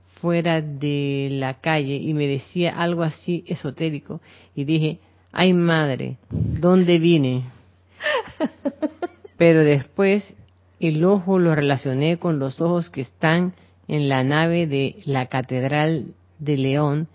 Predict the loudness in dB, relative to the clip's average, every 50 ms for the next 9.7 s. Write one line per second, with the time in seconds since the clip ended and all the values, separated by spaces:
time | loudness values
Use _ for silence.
0 | -20 _ _ _ _ _ _ _ _ -2 0 2 2 2 2 2 2 2 2 2
1 | 0 -2 -6 -12 _ _ _ _ _ _ _ -6 -4 0 0 0 0 -2 -6 -20
2 | _ _ _ _ _ _ _ _ _ _ _ -20 -20 -20 _ -8 -6 -6 -6 -6
3 | -6 -4 -2 -2 -2 -2 -4 -6 -6 -4 -4 -2 -2 -2 -2 -2 0 0 0 0
4 | 0 -2 -2 -4 -4 -4 0 0 2 2 2 2 0 -2 -2 -4 -6 -8 -6 -2
5 | -4 -4 -2 -2 -4 -4 -2 -2 -2 -2 -4 -6 -10 _ _ _ _ _ _ _
6 | _ _ _ -4 -4 -4 -4 -6 -16 _ _ _ _ _ _ _ _ _ _ _
7 | _ _ _ _ _ _ -4 -4 -4 2 2 2 2 2 -4 -4 0 -2 -4 -4
8 | -4 -20 -20 -18 -16 -14 -14 -12 -12 -14 -14 -16 -16 -10 -6 -6 -6 -6 0 -2
9 | -2 0 4 6 6 8 8 6 4 6 6 6 6 6